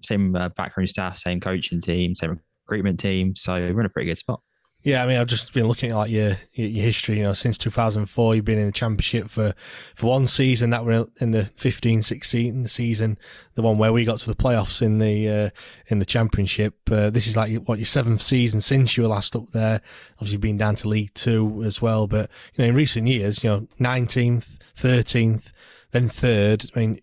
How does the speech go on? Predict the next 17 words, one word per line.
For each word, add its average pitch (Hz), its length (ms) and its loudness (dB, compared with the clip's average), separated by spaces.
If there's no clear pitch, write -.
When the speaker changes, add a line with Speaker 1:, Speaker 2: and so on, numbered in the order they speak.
Speaker 2:
surely 123 360 2
the 110 60 4
expectation 110 840 0
this 117 280 0
year 98 140 0
is 101 140 -2
to - 80 -12
go 107 140 0
one 107 240 2
better 98 300 -2
and, 101 300 0
and 107 120 -2
get 127 180 -2
promotion, 110 440 2
is 110 100 -2
it 120 60 -2
not? 131 280 -4